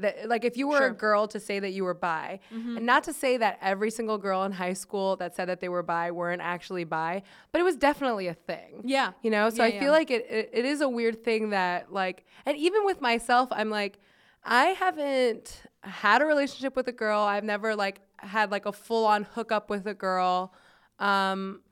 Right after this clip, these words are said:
Speaker 1: and I don't, like, actively pursue that. So I'm like, but there, there, there are definitely, like, people, like, there's a girl I talked about last week, uh,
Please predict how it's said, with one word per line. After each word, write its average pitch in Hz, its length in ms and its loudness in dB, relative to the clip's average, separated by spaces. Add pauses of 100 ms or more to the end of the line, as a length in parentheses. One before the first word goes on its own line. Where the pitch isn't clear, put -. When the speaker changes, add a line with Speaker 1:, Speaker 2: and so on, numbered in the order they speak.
(640)
Speaker 1:
and 220 140 0
I 220 120 4
don't, 220 260 2
like, 208 280 0
actively 202 580 0
pursue 240 800 -6
that. 185 460 2
So 220 100 -4
I'm 202 200 -2
like, 202 360 -6 (720)
but 247 140 0
there, 254 200 4
there, 247 300 0 (440)
there 240 180 2
are 226 180 6
definitely, 214 760 0
like, 190 240 -4
people, 208 320 -6
like, 190 160 -4
there's 185 240 -2
a 190 60 -6
girl 185 220 -2
I 185 120 0
talked 190 240 -8
about 196 160 0
last 196 220 -2
week, 208 300 -8
uh, 196 320 -4